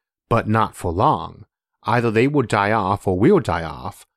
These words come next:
Either one or both of us will have mastered space travel, or one or both of us will decide space travel is off the table. If so, then someone will decide transmitting loudly into the void,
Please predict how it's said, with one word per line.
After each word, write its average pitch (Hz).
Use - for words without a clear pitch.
Either 117
one 113
or 185
both 156
of 117
us 101
will 104
have 92
mastered 101
space -
travel, 90
or 120
one 131
or 143
both 131
of -
us 98
will 101
decide 95
space 127
travel 90
is 87
off 85
the -
table. -
If 139
so, 113
then 110
someone 131
will 117
decide 104
transmitting 104
loudly 101
into 85
the 90
void, 131